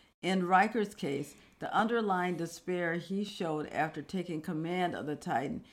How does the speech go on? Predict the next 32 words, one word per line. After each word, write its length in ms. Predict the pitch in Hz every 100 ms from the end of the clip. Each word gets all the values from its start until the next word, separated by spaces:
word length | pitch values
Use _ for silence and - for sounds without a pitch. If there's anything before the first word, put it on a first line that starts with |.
| -
is 160 | - 170
understandable. 1080 | 156 185 185 - 214 208 185 117 107 - - - - - _ -
During 420 | 175 233 247 247 208
their 200 | 202 190
experiences 1160 | 180 - 208 190 190 - 180 165 165 165 - _ -
in 220 | 180 185
the 80 | 165
nebula, 680 | 175 190 196 175 147 139 147 - _
he 120 | -
displayed 580 | 311 294 - 180 185 180
a 80 | 147
fatalism 800 | - 170 180 160 147 139 143 135
that 140 | 143
was 140 | 151 - -
out 200 | 349 285
of 100 | -
character 440 | 190 185 170 151
for 140 | 147
someone 520 | 139 - 170 165 160 156 - -
who 120 | - 214
had 160 | 190
survived 640 | 196 175 156 165 160 165
the 100 | 156
several 480 | 156 - 180 156 160
life 380 | 156 147 160 165
and 160 | 175 151
death 280 | 147 143
situations 960 | - - 180 202 165 151 156 160 147 - - - -
with 240 | 170 165
the 80 | 180
Borg, 640 | 143 170 160 156 160 160
Klingons, 720 | - 180 165 151 147 147 147